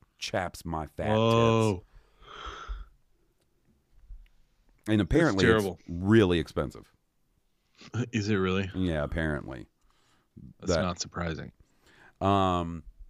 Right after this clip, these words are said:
Speaker 1: Evangelion, I don't think that'll ever <laughs> happen, but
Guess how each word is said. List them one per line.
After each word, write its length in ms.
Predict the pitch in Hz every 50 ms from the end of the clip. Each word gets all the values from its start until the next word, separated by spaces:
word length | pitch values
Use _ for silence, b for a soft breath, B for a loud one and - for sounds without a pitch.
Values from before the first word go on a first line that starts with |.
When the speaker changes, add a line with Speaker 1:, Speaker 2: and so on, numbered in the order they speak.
| - - - _ _ _ - -
Speaker 1:
Evangelion, 880 | - 104 98 101 104 95 90 76 85 78 73 78 78 85 85 82 82 82 -
I 120 | - 80 73
don't 260 | - 73 73 69 -
think 180 | 69 65 60
that'll 340 | - 62 64 64 65 60 60 57
ever 220 | 52 62 58 55
<laughs> 80 | 58 62
happen, 420 | 62 - - - 104 101 - 78 - _
but 280 | - 82 67 67 -